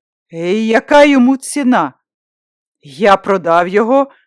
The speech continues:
за двадцять п'ять тисяч. Можу вам дати за нього вісімнадцять.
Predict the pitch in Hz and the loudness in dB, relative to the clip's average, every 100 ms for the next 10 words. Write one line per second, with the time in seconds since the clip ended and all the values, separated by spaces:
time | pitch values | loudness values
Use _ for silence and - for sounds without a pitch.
0 | _ _ 147 127 170 156 160 226 - - | _ _ -18 -10 -8 -4 0 0 -4 -10
1 | 180 - 175 170 170 _ 185 220 - 147 | -12 -10 -4 -4 -4 _ -8 -8 -8 -12
2 | 139 - - _ _ _ _ 170 202 208 | -12 -14 -16 _ _ _ _ -8 0 2
3 | 269 302 311 349 226 220 226 285 214 220 | 2 0 0 0 0 0 0 -2 -4 -4
4 | 196 202 208 220 214 196 _ _ - 415 | -2 -4 -2 0 -2 -4 _ _ -14 -2
5 | 359 - 254 180 147 139 - 156 - | -2 0 -4 -2 -4 -6 -12 -16 -18